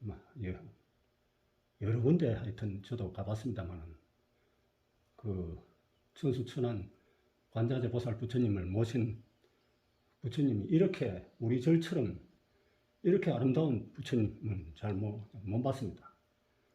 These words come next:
사실 그 뭐, 하여튼 우리 그 큰, 큰 스님이 이 절에 온, 전국적으로 다, 다니면서 이게 하여튼 제일, 제일 아름다운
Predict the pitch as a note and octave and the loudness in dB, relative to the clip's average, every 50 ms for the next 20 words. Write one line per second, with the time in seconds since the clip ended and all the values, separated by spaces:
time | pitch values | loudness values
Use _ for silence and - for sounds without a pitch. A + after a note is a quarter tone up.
0 | _ _ _ _ _ _ _ _ _ - A2+ G#2+ - A2+ G2 G2 F#2 F2 - G#2+ | _ _ _ _ _ _ _ _ _ -6 -4 -4 -2 -4 -4 -4 -6 -8 -8 -6
1 | F#2+ F#2 F2+ F2 F2 D2 - - _ _ _ _ _ _ _ _ _ _ _ _ | -6 -6 -6 -8 -10 -12 -16 -20 _ _ _ _ _ _ _ _ _ _ _ _
2 | _ _ _ _ _ _ _ _ _ _ _ _ _ _ _ _ _ _ _ _ | _ _ _ _ _ _ _ _ _ _ _ _ _ _ _ _ _ _ _ _
3 | _ _ _ _ _ _ _ _ _ _ _ _ _ _ _ _ _ _ _ _ | _ _ _ _ _ _ _ _ _ _ _ _ _ _ _ _ _ _ _ _
4 | _ _ _ _ _ _ - A#2 A2+ - - A#2+ A2+ A2+ B2 C3 B2 A2+ A2+ G#2+ | _ _ _ _ _ _ -6 -6 -4 -2 -2 -2 -2 0 2 2 2 2 2 0
5 | G#2+ - A#2 G#2 G2+ F#2+ F#2 F2+ F2 D#2+ D2+ - - _ _ _ _ - - D#3+ | -2 -2 -2 -2 -2 -2 -4 -4 -6 -8 -10 -12 -18 _ _ _ _ -6 -2 -2
6 | C#3 B2 - - - - - C3+ A#2+ B2 C#3 C3+ B2 G#2+ F#2 F2+ F2+ E2+ E2+ - | 0 0 -2 -6 -10 -4 0 2 2 2 2 2 2 2 0 -2 -4 -6 -10 -14
7 | - _ _ _ _ _ _ _ _ _ _ _ _ _ _ - G#2 - - - | -18 _ _ _ _ _ _ _ _ _ _ _ _ _ _ -8 -6 -6 -8 -10
8 | _ _ _ _ _ _ _ _ _ _ _ _ _ _ _ - - C#3+ C#3 B2+ | _ _ _ _ _ _ _ _ _ _ _ _ _ _ _ -2 0 2 2 2
9 | G#2+ F#2+ E2 - - G#2+ G#2+ B2 - - - - _ _ _ _ _ _ _ _ | 0 -4 -6 -6 -2 -2 0 0 -2 -4 -8 -14 _ _ _ _ _ _ _ _
10 | _ _ _ _ - - D#3+ G#3+ G3 D#3+ D3 - - A#2 G#2 G2 F#2+ - A2 A2 | _ _ _ _ 4 6 8 8 8 6 2 0 -2 -2 -2 -2 -2 -2 -2 -2
11 | - - - C3 C3 G#2+ G2 F2+ E2+ - F#2 F2+ E2+ - E2 D#2+ - A2 A2 - | -2 -2 -2 -2 0 0 0 -2 -4 -6 -8 -8 -8 -10 -10 -10 -10 -10 -10 -10
12 | - F#2+ F2+ - - _ _ _ _ - - A2+ A2 B2 C#3 C#3 - - - - | -12 -14 -14 -14 -18 _ _ _ _ -8 -4 0 0 0 0 0 -4 -8 -16 -20
13 | _ - - A2 A2 C3 D#3 E3+ F3 E3 E3 A#2 B2 B2+ B2 D3 C#3 A#2+ F#2+ - | _ -4 0 4 4 6 6 6 4 2 0 0 2 2 2 2 2 0 -2 -4
14 | - | -8